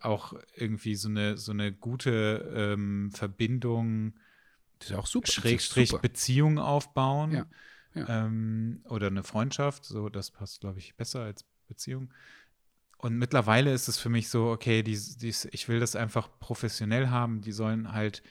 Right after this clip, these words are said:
Speaker 1: ich will auch, dass die vernünftige Klamotten mitbringen. Ich hasse das, wenn die, wenn die so mit so einem kleinen Turnbeutel ankommen und da sind alle Klamotten reingestopft und die sind alle zerknittert.
Speaker 2: <laughs>
Speaker 1: Ich hab, ähm, ich,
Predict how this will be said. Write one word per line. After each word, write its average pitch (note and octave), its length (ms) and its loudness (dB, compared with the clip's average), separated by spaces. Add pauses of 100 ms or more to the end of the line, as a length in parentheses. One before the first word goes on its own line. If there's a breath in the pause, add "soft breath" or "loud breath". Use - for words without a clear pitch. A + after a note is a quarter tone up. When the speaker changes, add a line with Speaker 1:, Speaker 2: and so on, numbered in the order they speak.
(320 loud breath)
Speaker 1:
ich G2+ 140 -4
will C3 100 6
auch, C3+ 100 4
dass - 180 0
die B2+ 80 -4
vernünftige B2+ 500 0
Klamotten A#2+ 380 0
mitbringen. G#2+ 340 -4
Ich - 160 -6
hasse C#3 280 -2
das, A#2 240 -2
wenn A2 120 0
die, G#2+ 200 -2 (380 loud breath)
wenn G#2+ 140 0
die G#2+ 60 0
so G#2+ 120 -2
mit A2 180 -2
so A#2 80 -4
einem G#2+ 100 -2
kleinen G#2+ 300 -2
Turnbeutel C3 640 0
ankommen G#2+ 400 -2
und G#2+ 100 -4
da G#2 60 0
sind G#2+ 300 -6
alle A#2+ 200 2
Klamotten A#2+ 420 -2
reingestopft G#2 540 -4
und G#2+ 80 -4
die G2 60 -6
sind G#2+ 260 -8
alle A2+ 280 2
zerknittert. A2+ 600 -2
Speaker 2:
<laughs> - 80 -20 (400 loud breath)
Speaker 1:
Ich A2+ 160 -6
hab, A2+ 260 -4
ähm, A2 420 0
ich, - 280 -8